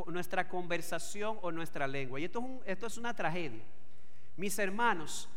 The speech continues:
la lengua en sentido natural espiritual es un regalo de Dios. Dios nos dio la lengua, un miembro pequeño, pero muy poderoso. Dice Santiago, "Es tan pequeño como un timón,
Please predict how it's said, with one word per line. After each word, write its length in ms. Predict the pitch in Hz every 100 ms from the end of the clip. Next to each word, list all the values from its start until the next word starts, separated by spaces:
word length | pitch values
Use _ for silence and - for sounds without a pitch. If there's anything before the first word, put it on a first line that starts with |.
| - - -
la 260 | 165 196
lengua 760 | 190 226 302 262 180 170 175 - - - - - - - - -
en 160 | 170 180
sentido 680 | 180 190 185 220 247 254 262 - - -
natural 600 | 175 180 180 180 196 220
espiritual 720 | 202 - 190 185 175 156 156
es 160 | 165
un 140 | 226 226
regalo 680 | 226 202 175 202 240 226
de 120 | 160 131
Dios. 540 | 127 107 - - - - - - - - - - - 123
Dios 340 | 170 233 262
nos 160 | 247 233
dio 160 | 220 240
la 140 | 226
lengua, 500 | 202 233 226 165 147
un 220 | 175 208
miembro 420 | 220 233 240 226
pequeño, 880 | 208 - 170 - 220 233 180 156 156 - - - - -
pero 300 | 208 220 220
muy 380 | 214 294 359 320
poderoso. 680 | 233 196 175 180 175 135 107 - - - - - - -
Dice 260 | 143 220 277
Santiago, 680 | 277 254 220 196 160 156 180 - - - - - - -
"Es 240 | - 220 -
tan 240 | 262 262
pequeño 560 | 233 202 - 247 254 247
como 260 | 214 196
un 180 | 208 233
timón, 520 | 226 185 196 180 123